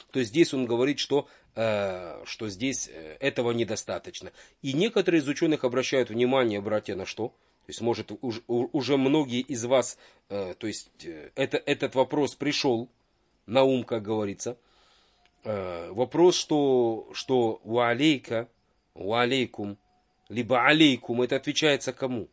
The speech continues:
Это иудеям и христианам, и то отвечается им когда? И то отвечается им, э,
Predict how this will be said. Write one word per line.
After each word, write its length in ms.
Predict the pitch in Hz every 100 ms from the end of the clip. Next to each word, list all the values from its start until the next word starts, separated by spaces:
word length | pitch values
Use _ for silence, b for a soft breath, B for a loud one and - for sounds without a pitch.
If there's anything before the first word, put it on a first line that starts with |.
| _ _ _ _ _ _ -
Это 160 | 120
иудеям 720 | - 170 160 127 214 240 214
и 40 | 185
христианам, 640 | 190 180 190 196 160 143
и 160 | 165 175
то 220 | - 233
отвечается 800 | - 190 180 170 202 196 180 165
им 240 | - 175 151
когда? 520 | 156 147 151 139 - _ _ _ _ _ -
И 100 | 165
то 220 | 214 240
отвечается 1000 | 214 - 165 - 190 202 185 - 175 170 _ _ _ _ _ _ _ _ _ _ - -
им, 360 | 160 170 151 _ _ _ _
э, 580 | - 107 95 92 87 85